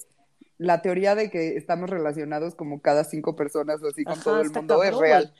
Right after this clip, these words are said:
Speaker 2: güey. Hasta con Ed Kemper, güey.
Speaker 1: <laughs> Hasta con Ed Kemper, güey, me sentí muy importante.
Speaker 2: <laughs>
Speaker 1: Entonces,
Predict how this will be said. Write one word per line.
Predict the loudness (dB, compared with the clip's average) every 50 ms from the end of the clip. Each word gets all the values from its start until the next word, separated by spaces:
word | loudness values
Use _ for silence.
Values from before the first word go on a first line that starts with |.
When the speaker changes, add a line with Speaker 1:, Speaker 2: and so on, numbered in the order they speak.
| _ -18
Speaker 2:
güey. | -6 -4
Hasta | -2 0 2 2 4
con | 4 4 4 2
Ed | 2 0
Kemper, | 2 2 4 4 4 2 -2 -6 -8 -8 -10
güey. | -12 -12 -10 -10
Speaker 1:
<laughs> | -2 0 2
Hasta | 2 4 4 4
con | 4 2
Ed | 2 0
Kemper, | 2 4 4 4 4 2 -2 -4
güey, | -4 -6 -6
me | -6 -8
sentí | -8 -8 -8 -6 -6
muy | -6 -4 -4
importante. | -4 -4 -4 -6 -4 -2 -2 -2 -2 -4 -6 -4 -4 -6 -4 -4 -4 -4 -4
Speaker 2:
<laughs> | -6 _ -20 _ _ _ -6
Speaker 1:
Entonces, | -4 -2 0 2 2 2 2 0 -4 -8 -6 -4 -2 -2 0 0 -2 -4 -4 -8 -16